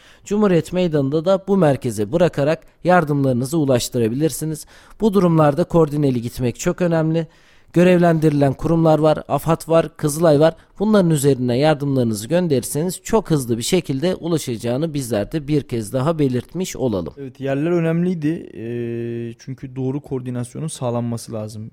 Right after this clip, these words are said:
Speaker 2: Devletimiz bunun için mücadele ediyor. Hakikaten mücadele büyük yani Melih. Ee, kolay bir şey değil. Milyonlarca insanı koordine etmek, bir taraftan koordine edebilmek gerçekten kolay değil. Ama, e, bir noktada bunu başarıyoruz.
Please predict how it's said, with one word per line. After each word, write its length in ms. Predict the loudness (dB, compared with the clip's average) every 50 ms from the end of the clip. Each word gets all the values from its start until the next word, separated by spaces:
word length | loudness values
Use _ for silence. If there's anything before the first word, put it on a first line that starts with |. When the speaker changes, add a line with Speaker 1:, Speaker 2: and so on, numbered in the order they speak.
| -18 _ -14
Speaker 2:
Devletimiz 580 | -10 -8 -6 -6 -6 -8 -8 -10 -8 -8 -6
bunun 160 | -6 -6 -6
için 240 | -6 -8 -10 -10 -10
mücadele 580 | -8 -8 -6 -6 -6 -6 -4 -6 -6 -6 -4 -6
ediyor. 280 | -6 -8 -10 -12 -12 -14 -18
Hakikaten 360 | -14 -12 -10 -10 -8 -8 -8
mücadele 540 | -8 -8 -6 -6 -4 -4 -4 -6 -6 -6 -8
büyük 260 | -10 -10 -10 -10 -10
yani 260 | -8 -8 -8 -8 -8
Melih. 220 | -6 -6 -6 -8 -10 _ _ _ _ _ -18
Ee, 140 | -16 -16 -14
kolay 320 | -12 -10 -8 -6 -4 -4
bir 60 | -6 -6
şey 180 | -6 -4 -4
değil. 120 | -4 -4 -4 -6 -6
Milyonlarca 560 | -6 -4 -4 -2 -2 -2 -2 -2 -2 -4 -4
insanı 300 | -6 -6 -8 -10 -12 -12
koordine 380 | -12 -12 -12 -10 -8 -8 -8
etmek, 500 | -8 -10 -12 -12 -12 -12 -12 -14 _ -20
bir 80 | -20 -20 _ _ _ _
taraftan 380 | -12 -10 -10 -10 -10 -12 -12 -12
koordine 340 | -10 -12 -12 -10 -8 -8
edebilmek 420 | -8 -6 -6 -8 -8 -8 -10 -10 -10
gerçekten 400 | -12 -12 -12 -14 -16 -16 -16 -14
kolay 340 | -14 -14 -12 -12 -12 -12 -14
değil. 100 | -16 -16 -14
Ama, 220 | -12 -12 -12 -12 -14 _ _ -20 -20 _ _ _ _ _ -14
e, 300 | -10 -8 -8 -8 -6 -4
bir 80 | -4 -4
noktada 360 | -4 -6 -8 -10 -10 -8 -8
bunu 160 | -6 -6 -4
başarıyoruz. 500 | -6 -4 -4 -4 -6 -6 -6 -8 -10